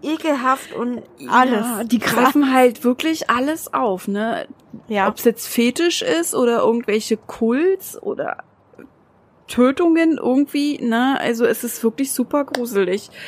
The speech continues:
Speaker 2: und richtig gut
Speaker 1: Ja.
Speaker 2: gemacht. Also,
Speaker 1: Hm.
Speaker 2: ja, aber es stimmt schon, du musst schon die Stimmung dafür haben.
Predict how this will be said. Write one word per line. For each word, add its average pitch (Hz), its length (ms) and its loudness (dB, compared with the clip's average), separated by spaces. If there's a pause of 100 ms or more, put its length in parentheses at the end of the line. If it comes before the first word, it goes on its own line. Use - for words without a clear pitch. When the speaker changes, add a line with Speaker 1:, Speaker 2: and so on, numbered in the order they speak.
(320)
Speaker 2:
und 226 200 4
richtig 220 280 0
gut 202 140 -6
Speaker 1:
Ja. 196 40 0
Speaker 2:
gemacht. - 440 0 (160)
Also, 208 320 -2 (400)
Speaker 1:
Hm. 214 280 0
Speaker 2:
ja, 196 180 2 (300)
aber - 240 2
es 214 120 -2
stimmt 240 280 2
schon, 190 140 -2
du 202 80 -6
musst 214 280 -4
schon 262 120 -2
die 254 100 2
Stimmung 262 340 0
dafür 302 300 -4
haben. - 240 0